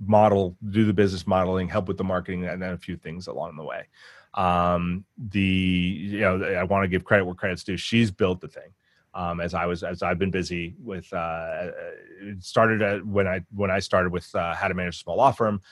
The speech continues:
So I've been busy helping, you know, a few hundred other law firms grow their businesses, um,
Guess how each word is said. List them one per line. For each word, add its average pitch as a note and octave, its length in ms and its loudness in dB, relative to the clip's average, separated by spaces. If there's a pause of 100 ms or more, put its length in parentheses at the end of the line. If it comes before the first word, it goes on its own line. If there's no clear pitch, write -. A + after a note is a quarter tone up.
(180)
So A2 120 2
I've A#2 60 8
been B2 100 4
busy G2 220 4
helping, G2 440 -2
you A#2 80 -4
know, F2+ 160 -4 (180)
a F#2+ 60 -12
few G2+ 240 -2
hundred F#2 240 0
other B2 220 6
law F2+ 200 4
firms F2+ 280 -4
grow F2+ 180 0
their G#2 160 4
businesses, F2+ 680 -4 (400)
um, F2+ 400 -2